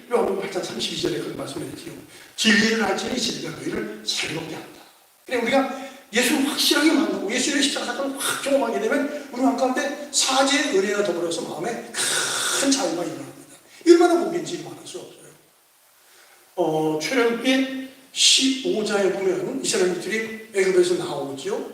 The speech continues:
나와가지고 제일 첫 번째 홍해를 거듭니다. 기적이죠. 홍해를 거듭니다. <clears throat> 그리고 나서 광야길을 쭉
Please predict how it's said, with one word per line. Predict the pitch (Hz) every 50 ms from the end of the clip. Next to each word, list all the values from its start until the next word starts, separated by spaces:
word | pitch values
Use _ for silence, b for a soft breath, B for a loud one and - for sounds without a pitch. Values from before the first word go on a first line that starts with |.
| - - -
나와가지고 | 127 147 160 160 160 165 165 - - 196
제일 | - 196 175 -
첫 | - -
번째 | 165 - - 220 214 - - - - - -
홍해를 | 320 302 - 196 185 175
거듭니다. | - - - - - - - - - - -
기적이죠. | - - - 202 220 - - - - - - - - - - - - - - _ _ _ _ _ _ _ -
홍해를 | 269 247 202 208 180 - -
거듭니다. | - - - - - - - - - - -
<clears throat> | - - 285 - - - - - - -
그리고 | - 226 247 254
나서 | 262 247 - 240 269 277 269 - - - - - - - -
광야길을 | - - 240 262 269 269 277 - 277 277
쭉 | 277 -